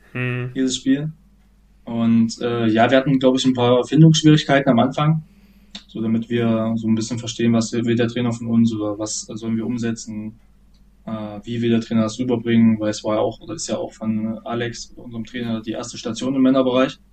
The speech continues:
Speaker 2: Tatsächlich. Und, äh, ja, ich denke, man muss natürlich auch immer die Ansprüche sehen. Also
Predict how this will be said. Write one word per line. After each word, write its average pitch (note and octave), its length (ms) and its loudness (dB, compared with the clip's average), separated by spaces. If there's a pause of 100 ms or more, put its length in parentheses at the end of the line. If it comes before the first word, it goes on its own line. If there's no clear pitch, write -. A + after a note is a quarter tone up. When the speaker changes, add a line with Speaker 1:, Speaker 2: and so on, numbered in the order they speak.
(1600)
Speaker 2:
Tatsächlich. B2+ 760 -10
Und, A2+ 640 2
äh, A2 380 -2
ja, G#2+ 360 2
ich A#2+ 60 -4
denke, B2 540 4 (120)
man A#2+ 160 0
muss C3 140 4
natürlich B2+ 260 0
auch C3 100 2
immer C3 160 4
die A2+ 140 2
Ansprüche C3 340 -4
sehen. B2+ 220 -4
Also A2+ 220 -14